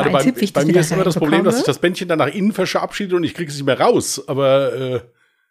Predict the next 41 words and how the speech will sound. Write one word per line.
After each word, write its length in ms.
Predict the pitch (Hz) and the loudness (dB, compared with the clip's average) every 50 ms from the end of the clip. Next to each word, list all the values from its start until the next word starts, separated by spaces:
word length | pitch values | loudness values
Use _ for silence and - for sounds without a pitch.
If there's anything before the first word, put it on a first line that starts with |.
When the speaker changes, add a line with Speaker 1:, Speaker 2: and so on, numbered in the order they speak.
| _ _ _ _ - - _ _ _ _ _ _ _ _ | _ _ _ _ -20 -20 _ _ _ _ _ _ _ _
Speaker 2:
Auf 140 | - 190 190 | -4 -4 -2
der 120 | - 208 | 0 0
einen 180 | - 214 196 185 | 0 0 0 0
Seite, 260 | 180 170 165 165 175 | -2 -2 -4 -6 -6
ja. 300 | 170 170 170 165 160 - _ | -6 -6 -8 -8 -10 -14 _
Es 60 | - | -10
hat 40 | 120 | -4
Speaker 1:
Ja. 80 | - - | -2 -2
Speaker 2:
ja 40 | 180 | -2
normalerweise 500 | 175 175 180 180 180 180 180 175 170 170 | -2 -4 -4 -4 -2 -2 -4 -4 -6 -10
zwei 260 | - - 185 180 170 | -8 -6 -6 -4 -4
Ausgänge. 320 | 165 160 - 175 170 170 170 | -6 -8 -10 -10 -10 -8 -4
Speaker 1:
Ja, 40 | 165 | 0
Speaker 2:
Genau, 140 | 190 190 190 | 0 0 0
dann 80 | 180 | 0
Speaker 1:
genau. 140 | 151 - - | 0 0 0
Speaker 2:
müsstest 260 | 214 202 - 247 - - | 0 -2 -4 -6 -2 -2
du 60 | 277 | -2
es 100 | 269 - | 0 0
halt 180 | 247 240 226 | -2 -2 0
leider 280 | 214 185 185 208 240 247 | -2 -2 -2 -2 -2 -2
komplett 340 | 247 - 247 233 - 233 233 | -2 -2 -2 -2 -2 -4 -6
erstmal 240 | 220 - - 214 196 | -6 -6 -6 -6 -4
rausführen. 600 | 175 160 165 - - - - 156 151 - 175 180 | -4 -4 -6 -8 -14 -12 -10 -8 -8 -6 -8 -4
Speaker 1:
Ja, 160 | 143 135 127 | -2 -2 0
das 180 | 120 120 - - | 0 -2 -4 -4
ist 60 | - | -2
Speaker 2:
Aber 160 | - - 156 - | 0 0 0 2
Speaker 1:
bei 140 | - - | 2 0
Speaker 2:
ich 60 | 120 - | 0 0
Speaker 1:
vielen 280 | - 151 170 170 151 110 | -2 -4 -2 -2 0 0
Hosen 320 | 127 139 151 156 170 180 | 0 0 0 0 -2 -6
und 320 | 151 135 101 - - - | -6 -6 -8 -10 -16 -14
Dings 200 | 139 156 147 - | -12 -12 -10 -10
nicht 120 | 147 127 - | -12 -8 -4
möglich, 280 | 127 139 175 185 147 | -4 -4 -4 -4 -4
weil 80 | - 113 | -4 -4
es 80 | - - | -2 -2
hinten 160 | 147 - 120 | -6 -6 -4
vernäht 340 | - 117 113 131 170 - - | -6 -4 -4 -4 -6 -6 -8
ist. 240 | 104 104 - - | -12 -14 -16 -20